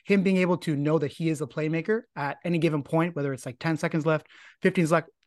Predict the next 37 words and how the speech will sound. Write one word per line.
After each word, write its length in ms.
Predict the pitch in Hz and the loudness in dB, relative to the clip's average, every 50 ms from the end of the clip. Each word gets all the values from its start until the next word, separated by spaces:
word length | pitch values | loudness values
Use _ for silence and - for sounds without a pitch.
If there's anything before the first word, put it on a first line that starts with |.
| _ _ _ | _ _ _
fifteen 220 | 185 180 - 160 | -4 -4 -2 -4
seconds 260 | - 170 143 160 147 | -4 -2 -2 0 0
left 160 | 156 156 151 | 0 0 0
on 80 | - 147 | 0 -2
the 60 | 139 | -2
shot 240 | - - 147 151 - | -2 -2 -4 -4 -2
clock, 240 | - 190 202 208 - | 0 -2 -2 -2 -2
I 80 | 147 | -6
think 160 | 123 170 165 151 | -8 -6 -4 -2
that 120 | 160 151 | -2 -2
helps 300 | 127 156 165 160 - - | 0 0 -2 -2 -2 -4
him 220 | 170 160 156 156 - - - - - - - | -4 -2 -2 -4 -6 -10 -18 -20 -20 -8 -6
just 180 | 190 - - | -6 -2 2
understand 500 | 220 208 214 202 180 - - 180 170 160 | 4 4 4 4 2 0 -4 -6 -6 -6
his 160 | 147 156 135 131 | -6 -8 -8 -6
role 240 | 139 131 113 143 - _ - | -8 -8 -8 -10 -14 _ -8
and 160 | 156 143 143 | -8 -6 -4
what 160 | 147 170 165 | -4 -4 -4
he, 340 | - - 175 170 170 156 - - - - - _ - | -4 -6 -4 -4 -4 -6 -8 -12 -20 -20 -20 _ -10
uh, 120 | 151 143 | -8 -8
what 180 | 143 147 151 160 | -6 -4 -4 -4
he's 140 | 165 131 | -4 -6
being 220 | - 165 147 156 - | -6 -8 -8 -6 -6
asked 240 | 156 151 147 - - | -8 -8 -8 -10 -12
to 60 | 143 | -12
do. 200 | 123 139 131 127 | -12 -12 -12 -12
Finally, 480 | - - 196 208 226 226 214 208 202 196 - - - - - _ | -2 2 4 6 6 6 6 6 4 2 -4 -12 -20 -20 -16 _
on 580 | - 175 170 170 175 175 175 175 175 165 156 147 | -2 0 2 4 4 4 4 2 0 0 -2 -4
the 120 | 156 165 | -4 0
Raptors, 580 | 143 165 170 175 175 175 185 175 175 175 165 - | 2 4 4 4 2 0 -4 -4 -4 -6 -8 -10
this 240 | - 175 170 - - | -10 -12 -10 -4 0
road 220 | 175 170 170 165 | 2 2 2 2
trip, 260 | - - 180 180 180 _ _ _ _ _ _ _ _ _ _ _ - | 0 -2 -2 -2 -4 _ _ _ _ _ _ _ _ _ _ _ -10
I 80 | 175 196 | -6 -2
wanna 200 | 240 294 294 269 | 0 2 2 0
see 220 | - - 214 214 | 0 -2 -4 -2
them 460 | 202 208 220 214 208 208 202 196 220 | 0 2 2 2 2 0 -2 -4 -6